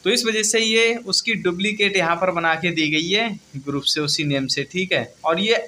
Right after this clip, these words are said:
ऐड पर लगी है जो कि आप यहाँ पर देख पा रहे हैं, ऐड पर है, ठीक है। ये तभी आपको ये ऊपर में rank में देखने को मिल रही है जो कि आप यहाँ पर देख पा रहे हैं, ads related to your search, ठीक है।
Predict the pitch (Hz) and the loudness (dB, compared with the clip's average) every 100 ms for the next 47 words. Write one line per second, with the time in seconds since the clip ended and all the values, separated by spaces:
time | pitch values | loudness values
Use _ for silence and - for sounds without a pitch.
0 | 175 180 202 202 208 190 175 180 220 302 | 2 4 4 2 0 0 0 2 0 -2
1 | - - - - 165 185 185 185 180 175 | -10 -20 -20 -14 -4 2 4 4 2 2
2 | 196 175 160 - 170 175 196 240 - - | 2 2 0 0 0 2 2 0 -4 -6
3 | 156 151 147 151 143 135 135 170 175 220 | 0 0 0 -2 0 0 0 -4 -2 -4
4 | 254 262 - _ _ - - _ 185 180 | -4 -8 -12 _ _ -20 -20 _ -2 2
5 | 240 214 208 233 233 - 196 196 214 214 | 4 4 2 -2 -2 -2 -4 -2 0 2
6 | 202 185 185 185 202 180 160 170 180 165 | 2 2 2 0 0 0 0 -2 -4 -2
7 | 156 160 180 185 170 175 170 165 160 160 | -2 0 2 2 0 0 0 2 -2 -2
8 | 156 151 160 160 170 208 - 151 165 180 | -4 -2 0 0 2 0 0 0 0 0
9 | - 156 151 151 147 185 202 - - _ | -4 -4 -4 -4 -2 -2 -2 -8 -20 _
10 | _ 190 170 160 185 185 - 127 - - | _ 0 2 4 2 2 0 -2 -4 -8
11 | - 165 170 196 | -6 -6 -2 -2